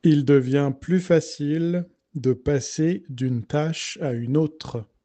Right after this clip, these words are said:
La pensée devient plus flexible et moins rigide. Nous nous adaptons plus rapidement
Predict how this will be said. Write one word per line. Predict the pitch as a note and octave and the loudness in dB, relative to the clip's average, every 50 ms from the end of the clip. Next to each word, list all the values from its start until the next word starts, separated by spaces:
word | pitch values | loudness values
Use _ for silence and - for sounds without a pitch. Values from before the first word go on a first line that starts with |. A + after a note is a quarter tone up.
| _ _ _ _ _ _ _ _ _ _ _ _ _ _ _ _ _ _ _ _ _ _ _ _ _ _ _ _ _ _ _ _ _ _ _ _ _ _ _ _ _ _ _ _ _ _ _ _ _ _ _ - - | _ _ _ _ _ _ _ _ _ _ _ _ _ _ _ _ _ _ _ _ _ _ _ _ _ _ _ _ _ _ _ _ _ _ _ _ _ _ _ _ _ _ _ _ _ _ _ _ _ _ _ -4 0
La | D3 B2+ A#2+ A#2+ | 0 2 2 0
pensée | A2+ - - C#3+ D3 D3 - - - D#3 E3 F3+ F#3 | 0 0 0 2 2 2 0 0 2 4 4 4 4
devient | D3+ A#2+ B2 A#2+ A#2 B2 B2+ D3 D#3 D#3+ D#3 D3+ _ - | 2 0 -4 -4 -4 -6 -4 -4 -2 -2 -4 -8 _ -16
plus | - - D#3 E3 D#3+ | -8 -4 -2 -2 -2
flexible | - - - D3 D3 D3 - - - - C#3+ E3 D#3 D#3 E3+ E3+ F3 F3 F3+ _ - | -4 -6 -6 -6 -6 -4 -6 -10 -10 -6 -6 -6 -4 -2 -2 -2 -2 -4 -6 _ -8
et | D3 C3 | -6 -6
moins | B2 B2+ C3+ C#3+ D3+ E3+ E3+ E3+ | -4 -2 -2 0 0 0 -2 -4
rigide. | C#3+ C3 D3+ E3+ D3+ B2 B2+ B2 B2 B2 A#2 B2 B2+ C3 - _ _ _ _ _ _ _ _ _ _ _ _ _ _ _ _ _ _ _ _ _ _ _ _ _ - _ _ _ _ _ _ _ _ - | -2 0 2 2 2 0 -2 -4 -4 -4 -6 -6 -6 -8 -8 _ _ _ _ _ _ _ _ _ _ _ _ _ _ _ _ _ _ _ _ _ _ _ _ _ -20 _ _ _ _ _ _ _ _ -2
Nous | - C3+ C3 C3 | 2 2 4 4
nous | B2+ B2+ B2+ B2 A2+ A#2+ D3+ | 4 2 0 0 2 4 4
adaptons | E3+ E3 E3 D#3+ D#3 D#3+ - - - C#3+ D3+ E3 F#3 - _ _ | 4 6 4 2 0 0 -6 -6 -2 -2 -2 -2 -4 -6 _ _
plus | - - D3+ D#3+ | -10 -4 0 0
rapidement | D#3+ D3 D#3 D3+ D#3 - D#3 D3 C#3+ C#3 C3+ C#3 D3 D#3+ E3+ F3+ - | 2 2 0 -2 -2 -4 -4 -2 -2 -2 -2 -2 -2 -2 -4 -6 -10